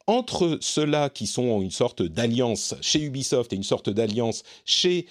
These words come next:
euh, euh, Activision Blizzard, euh,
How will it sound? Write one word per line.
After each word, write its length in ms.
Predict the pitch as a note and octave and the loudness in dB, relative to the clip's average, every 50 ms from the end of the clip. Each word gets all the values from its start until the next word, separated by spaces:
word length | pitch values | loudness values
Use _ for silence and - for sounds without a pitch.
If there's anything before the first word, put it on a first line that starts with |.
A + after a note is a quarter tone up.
| - - _ _ - | -20 -20 _ _ 2
euh, 800 | C3 A#2 A2+ G#2+ G2+ G2 G2 F#2 F#2 F#2 F#2 F2 F2 F2+ F2+ F#2 - - - | 2 4 4 2 2 0 -2 -4 -4 -4 -4 -4 -4 -6 -6 -8 -8 -8 -6
euh, 420 | G#2+ F#2 E2+ D2 D#2+ D2+ D#2+ - - - - | -4 -4 -4 -4 -6 -8 -10 -12 -12 -12 -4
Activision 520 | - C3 G#2 - - C3 A2+ A2+ A#2+ C3+ B2 | -2 -2 -2 0 -4 -4 -2 0 0 0 0
Blizzard, 460 | A2+ A#2 A2 G2+ C3 F#3 A#3 C4 - A2+ G2+ - - - - - _ - D3 | 0 0 0 0 0 2 2 2 0 0 -2 -4 -8 -18 -20 -20 _ 0 2
euh, 240 | B2+ B2 A#2 A#2+ | 4 4 4 0